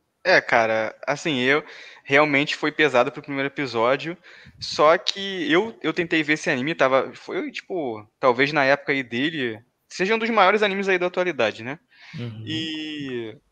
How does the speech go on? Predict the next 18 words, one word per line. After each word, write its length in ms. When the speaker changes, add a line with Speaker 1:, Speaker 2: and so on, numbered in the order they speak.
Speaker 1:
só 300
que 300
lá 200
pro 140
meio 200
do 120
anime 440
eu 140
fiquei 320
meio 160
assim, 260
tipo, 260
pô, 200
achei 360
ele 240
muito 260
comum, 420
né? 200